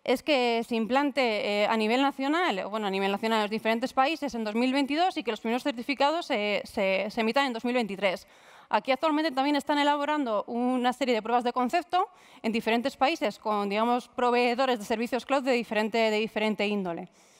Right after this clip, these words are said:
con el objetivo también un poco de analizar la viabilidad de ese borrador que, que están actualmente creando. Ahora, ¿qué relación hay o qué relación preveemos entre lo que es este esquema de certificación europeo y nuestra cualificación de servicios?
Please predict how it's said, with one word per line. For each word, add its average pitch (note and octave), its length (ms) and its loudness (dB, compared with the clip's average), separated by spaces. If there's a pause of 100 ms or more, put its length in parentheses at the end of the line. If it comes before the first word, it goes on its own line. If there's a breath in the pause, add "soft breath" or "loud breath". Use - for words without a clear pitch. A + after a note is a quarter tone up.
(120 soft breath)
con A3 120 0
el G#3+ 120 2
objetivo A3+ 360 -2
también B3 260 0
un B3 80 0
poco B3 180 0
de A#3+ 100 4
analizar A3+ 640 0 (340 loud breath)
la A#3 140 4
viabilidad A3+ 560 0
de B3 80 0
ese B3+ 140 -2
borrador A#3+ 400 0
que, G#3+ 320 0
que - 40 -6
están A3 180 0
actualmente G3+ 440 -2
creando. F3+ 460 -2 (1700 loud breath)
Ahora, B3+ 520 0 (560 soft breath)
¿qué D4+ 100 2
relación E4 640 0 (160)
hay C#4 320 -2 (100)
o A#3 120 -6
qué B3 80 -2
relación C4+ 400 2
preveemos B3+ 580 2
entre G#3+ 220 0
lo G#3 100 0
que A#3 80 -2
es A3 60 -2
este B3 160 -4
esquema A#3+ 280 0
de A#3+ 60 2
certificación A#3 560 -2
europeo A3+ 440 0
y G#3+ 40 2
nuestra A3 240 0
cualificación A3 580 -2
de G#3 80 -2
servicios? A#3 540 -2